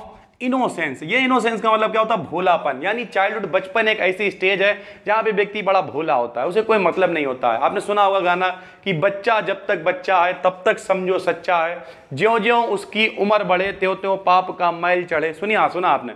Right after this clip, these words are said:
यानी बचपन में कोई दिक्कत नहीं, बचपन में आदमी एक ही काम करता है, बोले, "बस ये हमारे अंकल हैं, ये हमारे आंटी, उसे कोई दिक्कत नहीं, इनके पास पैसा है, नहीं है, क्या मतलब है?"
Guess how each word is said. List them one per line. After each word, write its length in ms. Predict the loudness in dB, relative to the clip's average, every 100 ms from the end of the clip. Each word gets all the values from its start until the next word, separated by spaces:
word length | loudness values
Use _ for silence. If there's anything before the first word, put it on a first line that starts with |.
| -16 -12 -2
यानी 160 | 0 2
बचपन 360 | 0 2 0
में 160 | 0 -2
कोई 180 | 0 0
दिक्कत 320 | 0 -2 -2
नहीं, 100 | 0
बचपन 320 | -2 -2 0
में 100 | 0
आदमी 180 | 0 0
एक 180 | -2 -2
ही 60 |
काम 260 | 0 0 0
करता 300 | -2 0 0
है, 140 | 0 -4 -16 -4
बोले, 180 | 0 2
"बस 220 | 2 0
ये 120 | 0 -2
हमारे 280 | 0 0
अंकल 340 | -2 -2 -2 0
हैं, 100 | 0
ये 100 | 0
हमारे 260 | 0 0
आंटी, 320 | 0 -4 -6 -8
उसे 160 | -6
कोई 220 | 0 2
दिक्कत 280 | 2 2 0
नहीं, 160 | 0 -2
इनके 120 | -2
पास 140 | -2 0
पैसा 340 | 0 2 2
है, 200 | 2 -2
नहीं 280 | -2 -2 0
है, 160 | -2
क्या 240 | -2 0 0
मतलब 320 | -2 0 0
है?" 180 | 0